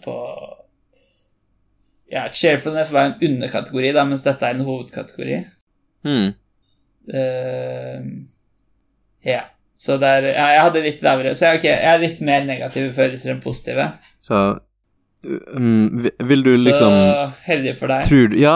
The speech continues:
Speaker 2: jeg, jeg synes du det er en bra ting for meg. Eh, tror du det er
Speaker 1: Ja.
Speaker 2: positivt at jeg har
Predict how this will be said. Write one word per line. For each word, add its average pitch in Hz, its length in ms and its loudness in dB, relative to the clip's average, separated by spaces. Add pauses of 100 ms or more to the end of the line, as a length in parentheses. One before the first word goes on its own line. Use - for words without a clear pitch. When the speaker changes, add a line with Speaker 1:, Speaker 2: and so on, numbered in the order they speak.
(120)
Speaker 2:
jeg, 117 240 0
jeg 113 160 0
synes 120 180 2
du - 80 -2
det 95 140 2
er 98 100 2
en 90 140 -4
bra 90 280 -2
ting 85 280 -8 (100)
for - 240 -6
meg. 151 300 0
Eh, - 720 -8 (800)
tror 110 180 -2
du - 0 -
det 98 160 0
er - 160 -4
Speaker 1:
Ja. - 160 2
Speaker 2:
positivt - 500 -6
at - 160 -8
jeg 98 140 -2
har - 320 -8